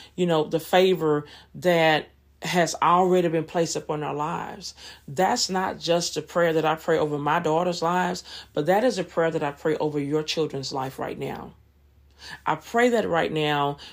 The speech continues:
because God wants us to know that this is his word. This is his promise. This is what this is about.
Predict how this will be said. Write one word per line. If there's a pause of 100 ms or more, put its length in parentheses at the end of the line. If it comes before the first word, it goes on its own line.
because
God
wants
us
to
know
that
this
is
his
word. (340)
This
is
his
promise.
This
is
what
this
is
about.